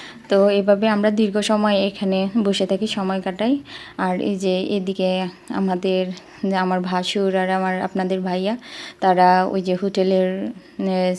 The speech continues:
বুকিংটা কনফার্ম করতে, কনফার্ম করছিল। এই যে কনফার্ম করা শেষ, এখন আমরা উঠে যাচ্ছি উপরে লিফটের মাধ্যমে। দেখা যাক আমাদের হোটেলের রুমটা কীরকম, এটাই আপনাদের সাথে শেয়ার করবো। এই যে আমরা চলে গেলাম আমাদের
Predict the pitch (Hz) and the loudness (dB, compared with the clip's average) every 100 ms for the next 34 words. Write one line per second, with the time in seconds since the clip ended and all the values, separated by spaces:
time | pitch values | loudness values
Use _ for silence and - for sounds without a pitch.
0 | - 196 180 190 190 190 185 185 185 190 | -4 -4 -2 -2 0 0 -2 0 -2 0
1 | 185 180 185 - 196 196 - - - - | -4 -4 -6 -2 -2 -4 -14 -16 -16 -6
2 | 196 185 202 190 202 - 294 370 320 - | -2 0 -2 -2 -2 -2 -2 -2 -4 -8
3 | 214 196 185 190 196 214 202 214 214 240 | -4 0 2 2 0 -2 0 0 0 0
4 | 302 202 196 190 185 185 185 185 190 196 | 0 -2 -2 -2 0 2 4 2 0 -2
5 | 190 180 185 - 214 202 196 277 294 208 | -2 -2 -2 -2 -4 -2 -2 -2 -4 -4
6 | 196 196 190 190 185 180 208 311 320 - | -4 -2 -2 0 -2 0 2 2 0 -14
7 | - - - - - - 190 196 196 196 | -20 -20 -18 -18 -14 -4 0 0 0 -2
8 | 190 190 190 180 180 180 185 - - 202 | -2 0 0 2 2 0 -2 -10 -6 -2
9 | 190 185 180 185 202 190 190 180 185 190 | 0 2 2 0 -4 0 0 0 -2 -2
10 | 185 202 302 339 - 208 190 180 180 180 | -2 0 0 -2 -2 0 2 2 0 -2
11 | 185 196 202 202 202 - - - - 196 | -2 -4 -2 -2 -4 -14 -18 -10 -2 0
12 | 196 240 233 185 190 185 185 185 202 190 | 0 -2 -2 -2 -2 0 -2 -2 -2 -2
13 | 185 190 226 202 185 185 180 | -2 -2 -2 -2 -4 -2 0